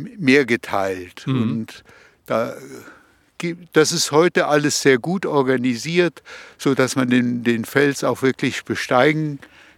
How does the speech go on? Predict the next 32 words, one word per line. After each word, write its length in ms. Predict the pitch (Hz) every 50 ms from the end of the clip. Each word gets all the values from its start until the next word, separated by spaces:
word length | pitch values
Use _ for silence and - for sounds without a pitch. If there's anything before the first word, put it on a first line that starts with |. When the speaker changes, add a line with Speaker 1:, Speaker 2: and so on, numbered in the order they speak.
| _ _
Speaker 1:
kann 540 | - - 123 123 127 135 135 135 139 139 131 127 127
mit, 400 | 113 107 - _ - - - 139
äh, 380 | 123 117 113 113 113 107 101 107 - - - _ _ _ _ - - - - - _ _ _ _ _
Hilfen 640 | - - 156 160 156 - - - 143 139 135 131 127
und 200 | 117 131 120 104
so 180 | - 131 117
weiter. 540 | 101 110 113 117 120 - - 120 113 107 101 - - - _ - - - - _ -
Ich 120 | 127 110
war 120 | 127 123 120
lange 300 | 127 131 143 151 156 156
nicht 240 | 147 - - -
mehr 160 | 139 123 120 120
oben 320 | 147 143 151 156 151 131
gewesen. 640 | 120 110 101 110 113 120 131 127 127 135 131 135 - - - _ _ _ _ - - - - _ _ _ _ _ _ -
Ich 80 | -
glaub, 220 | - - 123 - -
das 220 | - 110 - -
letzte 380 | 127 123 - - - - 131 120
Mal, 520 | 117 117 113 113 117 120 117 120 113 110 107 - - - _ _ _ _ _ _ _ _ _ _ _ _ _ _ _ _ - - - - - - - _ -
ja, 140 | 92 90 95
vor 180 | - - - 101
vierzig, 400 | - - 113 - - - 107 -
fünfzig 540 | - 117 110 104 - - - 110 98 -
Jahren. 580 | - 107 95 98 104 110 113 113 110 - - - - - - - - - - - - - -
Speaker 2:
Wobei 320 | 120 123 120 127 131 143
da 140 | 135 139 135
an 180 | - - 147 139
der, 260 | 135 131 127 - -
an 120 | 120 123
der 220 | 123 120 113 113 113
einen 240 | 120 131 147 165 170
Seite, 580 | 147 - 147 147 156 165 - 175 170 170 156